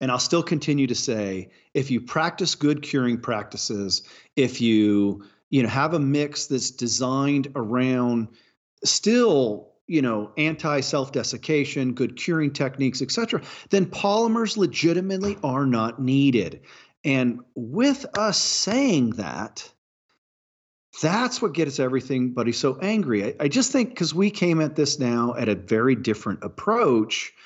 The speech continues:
You know, we're not the same cookies with the same nuts in 'em. We came at it totally different. And I, honestly just truly believe that's upsets people.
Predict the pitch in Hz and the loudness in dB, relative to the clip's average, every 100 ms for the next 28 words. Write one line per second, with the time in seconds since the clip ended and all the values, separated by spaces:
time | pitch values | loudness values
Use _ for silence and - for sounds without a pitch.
0 | - - _ _ _ - 147 131 127 131 | -20 -20 _ _ _ -2 0 2 2 2
1 | 151 170 - 151 - 156 156 156 156 147 | 2 0 -4 -6 -4 0 2 2 0 -4
2 | - 175 - 147 143 139 131 - - 147 | -4 -4 -2 0 2 0 -2 -10 -12 -4
3 | 135 135 135 - 143 139 139 139 139 135 | -4 -2 -2 -2 0 2 4 4 4 2
4 | 139 135 117 135 135 135 143 127 127 127 | 0 -4 0 2 2 0 0 0 0 0
5 | 127 123 - _ - 165 180 - 180 175 | -2 -4 -14 _ 0 0 0 -2 0 0
6 | 165 156 - 143 139 143 131 110 131 117 | -2 -4 -4 0 2 2 0 -4 -4 -6
7 | 110 131 156 - - - _ - 170 196 | -4 -2 -2 -6 -20 -20 _ -6 0 0
8 | 220 294 269 277 - - 170 190 139 131 | 0 0 0 0 -2 2 2 2 2 2
9 | 143 143 135 139 - - - - 80 78 | 2 0 -2 -4 -4 -6 -8 -10 -12 -12
10 | - | -14